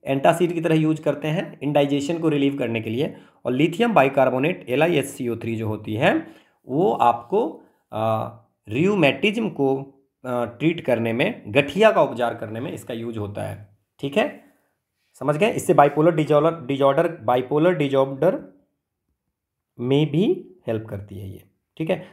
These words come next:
तो आंसर हो जाएगा आपका ए, क्योंकि सिल्वर ब्रोमाइड जो होता है फोटोग्राफी में हेल्पफुल होता है, ठीक है, ये एक्सप्लेनेशन है। अगला है तुलसी का जो पौधा है उसमें औषधीय गुण है, मेडिसिनल वैल्यू है, किस कारण से?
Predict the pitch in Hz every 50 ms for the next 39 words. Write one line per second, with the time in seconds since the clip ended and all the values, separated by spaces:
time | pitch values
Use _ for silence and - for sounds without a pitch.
0 | _ - 139 131 127 139 135 - 202 185 165 160 156 147 151 151 196 226 - -
1 | 123 - - - - - 135 165 214 - - 135 - 165 190 185 - 143 135 156
2 | 185 175 165 143 139 135 131 123 123 123 120 - 185 214 - - 165 165 214 190
3 | 175 151 135 131 160 156 151 170 226 339 - - - _ _ _ _ _ _ -
4 | 113 104 104 107 101 95 92 95 - 95 95 101 - - _ _ _ _ _ -
5 | 196 196 247 277 269 - - _ _ _ _ _ _ _ _ _ _ _ _ _
6 | _ _ _ - - 170 147 - - - 117 117 123 117 110 - 127 117 117 113
7 | 113 - - _ _ _ _ _ _ _ _ _ _ - 143 156 202 226 220 202
8 | - - - 175 185 170 - 277 262 269 247 226 226 - - 135 139 139 175 196
9 | 160 110 98 98 - 131 - - 190 196 196 196 - - - - _ _ - 143
10 | 147 147 160 151 180 202 220 220 220 175 139 147 131 117 101 104 104 123 135 143
11 | 143 - 170 185 190 165 143 131 131 139 156 123 104 113 127 - - 220 202 -
12 | - 147 123 110 101 98 95 - - 98 95